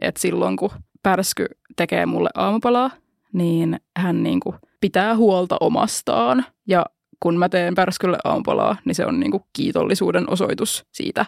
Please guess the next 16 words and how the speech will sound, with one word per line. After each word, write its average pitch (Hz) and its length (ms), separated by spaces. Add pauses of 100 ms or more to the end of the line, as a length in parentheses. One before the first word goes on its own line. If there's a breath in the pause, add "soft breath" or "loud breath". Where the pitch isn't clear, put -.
että - 220
mä 214 100
saan - 180
olla 160 140
hänen 185 220
subinsa. 196 400 (260)
Et, - 160 (160)
et 185 160
niinku 185 220
silleen, 190 240
että - 160
me 196 80
saadaan 202 280
niinku 202 380
käytännössä 208 400
kaikki, 196 600